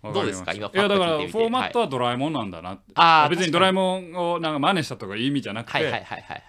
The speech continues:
Speaker 1: ドラえもん的な、まあ、無敵の人というか、超、
Speaker 2: <clears throat>
Speaker 1: えー、便利な存在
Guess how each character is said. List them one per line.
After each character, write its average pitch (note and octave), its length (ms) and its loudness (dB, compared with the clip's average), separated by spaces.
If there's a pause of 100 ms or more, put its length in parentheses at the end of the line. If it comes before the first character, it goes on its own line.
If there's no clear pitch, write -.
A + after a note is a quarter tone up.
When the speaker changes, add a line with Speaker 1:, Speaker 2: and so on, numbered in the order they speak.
Speaker 1:
ド D3 120 -2
ラ E3 180 4
え E3 60 -2
も E3 120 -2
ん E3 80 -6
的 F3 240 -8
な、 A#2 280 -4
ま B2+ 280 -4
あ、 - 80 -16
無 C3 180 -8
敵 D3 180 -6
の D3 80 -4
人 D3+ 180 -8
と B2+ 60 -8
い G#2 60 -6
う F#2 40 -10
か、 G2 220 -12
超、 A#2 400 -2 (240)
Speaker 2:
<clears throat> E3 340 -10
Speaker 1:
え G#2 480 -6
ー、 - 20 -6
便 C#3 240 0
利 G2+ 140 -8
な E2 240 -12
存 A2+ 320 -6
在 G#2+ 360 -8